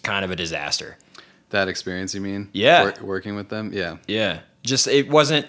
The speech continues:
Speaker 1: the way it was supposed to go in my mind, you know?
Speaker 2: Yeah.
Speaker 1: And <clears throat> me and you were just kind of at this weird crossroads that was unspoken,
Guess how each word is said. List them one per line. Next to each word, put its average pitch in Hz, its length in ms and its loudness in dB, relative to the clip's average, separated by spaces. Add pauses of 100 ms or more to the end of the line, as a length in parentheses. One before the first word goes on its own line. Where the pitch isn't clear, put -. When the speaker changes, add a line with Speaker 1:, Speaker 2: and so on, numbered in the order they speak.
Speaker 1:
the 123 120 2
way 113 260 4
it 113 100 2
was 104 120 0
supposed 107 480 -2
to 110 60 -4
go 95 500 -2
in 101 160 -6
my 92 180 -2
mind, 80 420 -6
you 101 100 -6
know? 101 280 -2
Speaker 2:
Yeah. 90 180 -6 (560)
Speaker 1:
And 123 400 2 (120)
<clears throat> 156 240 4
me 175 180 6
and 147 100 6
you 196 120 8
were 185 120 8
just 131 160 2
kind 147 160 4
of 135 80 4
at 131 140 4
this 139 180 2
weird 127 420 4
crossroads 120 720 4
that 113 160 4
was 117 140 0
unspoken, 120 800 2